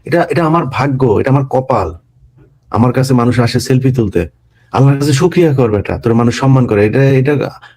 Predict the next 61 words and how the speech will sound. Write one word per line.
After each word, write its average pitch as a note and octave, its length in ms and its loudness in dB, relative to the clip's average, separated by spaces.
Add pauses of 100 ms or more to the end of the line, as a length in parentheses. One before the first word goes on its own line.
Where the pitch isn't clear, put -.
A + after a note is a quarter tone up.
(220)
পৃথিবী D3+ 320 2
দিয়ে D#3 180 2
এটা D3+ 120 0
কিনা C#3 240 0
পাওয়া A#2+ 220 0
যায় G2 140 0
না। E2+ 160 -4 (1040)
তার G#2 140 -2
কাছে A#2 300 0
ই A2+ 100 0
করতে C3 240 -2
আসে, C#3 160 2
মানে, C3+ 140 4
বিশাল C3 380 -2
আকারে D3+ 200 0
উদ্ধার A#2+ 280 0
করে G#2+ 180 0
ফেলছে G2 260 -2
এই G2 60 0
দেশের G2 220 -2
মানুষকে। F#2 360 -2 (640)
আমার, C#3 340 2
আমার C3 160 4
সাথে C#3 180 2
সেলফি, C3+ 280 0
আমরা C3 200 2
তো C#3 120 0
সেলফি C3 320 0
তুলি C3 260 2
তাদের A2 200 -2
সাথে। G2+ 240 -4 (380)
ওরে C3 140 2
দেখলে C#3 280 2
এরপর C#3+ 240 0
থেকে D3+ 180 0
আপনার C#3 280 0
জুতাটা C3 400 2
খুলে C3 280 0
জুতা B2+ 240 2
দিয়ে B2 160 0
সেলফি A2 280 -2
তোলাবেন G2 340 0
ওর F#2+ 80 -2
সাথে। - 260 -8 (520)
তো A#2 80 0
জুতা A#2 260 2
নিয়ে C3+ 240 4
ধরবেন B2+ 300 2
ওর C#3 100 0
গালের B2+ 240 2
মধ্যে, C#3 200 2
এরপরে B2 240 0
সেলফি G#2+ 220 -2
ধরবেন, G#2+ 260 2
"নিয়ে A2 140 2
তো G2+ 140 -2
আমার G2+ 140 0
জুতার G2+ 240 -2
সাথে G2 240 -2
সেলফি F#2+ 260 -2
তোল।" - 180 -8